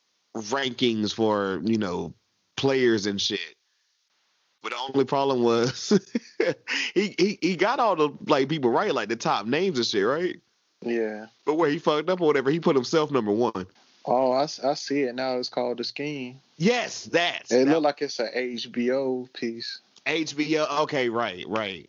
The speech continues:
Speaker 2: It look like I'm gonna, um, I'm gonna have to find it how I find it.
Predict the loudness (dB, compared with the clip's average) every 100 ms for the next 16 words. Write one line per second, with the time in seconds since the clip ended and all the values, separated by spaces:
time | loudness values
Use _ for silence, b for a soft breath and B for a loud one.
0 | -6 -4 0 -2 0 -4 -4 -6 -6 -4
1 | -4 -4 -6 -6 -8 -12 _ _ _ _
2 | -20 B B B B _ -12 -8 -6 -6
3 | -6 -4 -2 0 0 0 -2 0 -2 0
4 | -2